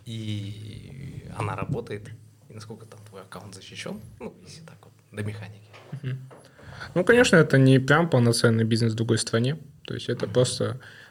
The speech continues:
Speaker 2: такие, можно поставить системную халтуру на экспорт, скажу, скажу так. Ну,
Speaker 1: Мгм.
Speaker 2: да, ты не
Speaker 1: Мгм.
Speaker 2: сказать, что ты прям полноценно работаешь на весь мир. Это всё, ну, конечно, там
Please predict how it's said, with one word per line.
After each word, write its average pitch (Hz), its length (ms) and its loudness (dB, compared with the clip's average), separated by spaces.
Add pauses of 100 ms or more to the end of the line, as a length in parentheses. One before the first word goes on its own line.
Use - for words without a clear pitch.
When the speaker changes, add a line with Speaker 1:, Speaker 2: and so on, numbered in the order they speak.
(100)
Speaker 2:
такие, 110 460 -2 (500)
можно 123 220 4
поставить 131 320 4
системную 123 360 4
халтуру 120 520 2
на 110 280 -6
экспорт, - 420 -8
скажу, - 380 -10
скажу 110 300 -6
так. - 180 -10 (320)
Ну, 127 120 -8 (120)
Speaker 1:
Мгм. 107 80 2
Speaker 2:
да, 113 180 2
ты - 180 0
не 110 60 -2
Speaker 1:
Мгм. 113 100 0
Speaker 2:
сказать, 120 320 2
что 117 140 -4
ты 107 160 -4
прям 101 220 -6
полноценно 107 500 -4
работаешь 104 480 -4
на 117 60 -6
весь 110 220 -8
мир. 120 120 -12 (640)
Это - 140 -14
всё, - 120 -6
ну, 107 120 -6
конечно, 101 380 -10
там 104 360 -8